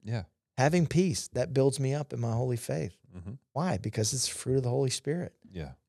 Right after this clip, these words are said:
Speaker 2: And so I think there's, there's more than just, some people just go immediately just to, just to read scripture, pray, blah, blah, blah, but I think that it's, it's expansive
Speaker 1: Mm-hmm.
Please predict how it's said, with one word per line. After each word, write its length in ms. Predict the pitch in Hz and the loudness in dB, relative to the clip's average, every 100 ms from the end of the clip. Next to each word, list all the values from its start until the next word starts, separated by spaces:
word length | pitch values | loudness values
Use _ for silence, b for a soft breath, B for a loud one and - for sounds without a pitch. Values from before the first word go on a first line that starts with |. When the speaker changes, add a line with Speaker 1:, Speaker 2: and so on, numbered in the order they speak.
| _ | _
Speaker 2:
And 200 | 127 123 | 4 6
so 140 | 113 131 | 8 10
I 60 | 123 | 10
think 220 | 214 220 | 6 6
there's, 380 | 160 131 123 - - | 6 6 4 -2 -6
there's 280 | 135 120 113 | 2 4 6
more 380 | 127 135 139 | 6 10 10
than 160 | 131 113 | 10 6
just, 260 | 120 113 - B | 4 2 -2 B
some 160 | - 185 | 4 8
people 220 | 202 160 | 10 10
just 260 | 123 123 - | 8 6 4
go 240 | 127 113 | 6 6
immediately 560 | 107 113 131 127 - 113 | 6 6 6 6 2 0
just 300 | 104 120 - | 4 2 4
to, 160 | 131 104 - - | 2 0 -6 2
just 280 | 123 113 | 4 4
to 280 | - 113 104 - b b b _ _ | 2 0 -2 -8 b b b _ _
read 180 | 120 135 | 6 6
scripture, 600 | - 135 113 - 120 110 - _ | 6 4 4 2 2 2 -4 _
pray, 500 | - 127 120 113 101 _ - | 8 10 10 8 4 _ -4
blah, 80 | 123 | 0
blah, 100 | 113 | 0
blah, 100 | 110 123 | -2 0
but 140 | 131 | 4
I 80 | 123 | 4
think 340 | 113 160 139 - | 2 0 0 0
that 140 | 123 - - | -4 -6 -4
it's, 260 | 131 - - - | 0 0 -2 2
it's 280 | 131 135 123 | 2 2 -2
expansive 1120 | - - - - 127 123 117 - 117 - - 98 | 0 0 0 4 4 6 4 0 -2 -6 -12 -8
Speaker 1:
Mm-hmm. 260 | 95 87 | -8 -6